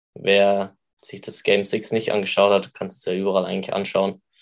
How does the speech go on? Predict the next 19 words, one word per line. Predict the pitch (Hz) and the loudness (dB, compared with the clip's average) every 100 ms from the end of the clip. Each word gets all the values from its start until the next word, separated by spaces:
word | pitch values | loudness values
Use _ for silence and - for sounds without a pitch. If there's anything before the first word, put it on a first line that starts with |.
| _ _ _ | _ _ _
Und | - | -2
da | 95 | -2
siehst | 95 101 - | -2 -4 -4
du | |
es | 98 95 | -4 -4
nochmal | 101 98 | -2 -2
so | 95 98 | 0 2
geil | 98 101 101 | 6 6 6
und, | 95 92 - - _ _ _ _ _ _ _ _ _ _ _ _ | 0 -6 -12 -20 _ _ _ _ _ _ _ _ _ _ _ _
ja, | - - _ - _ _ _ _ _ _ - - | -14 -14 _ -20 _ _ _ _ _ _ -14 -2
lernt | 101 107 131 139 - _ _ | 2 4 4 2 -4 _ _
von | _ - 127 | _ -2 0
den | 127 | 2
Besten. | 131 143 - 95 _ _ _ - 87 - - _ _ _ _ _ _ _ - | 2 0 -6 -10 _ _ _ -12 -8 -8 -10 _ _ _ _ _ _ _ -4
Und | 107 | -2
ein | 101 | 0
bisschen | 101 113 104 | -2 0 0
von | 101 98 | 2 2
uns. | 101 98 | 2 0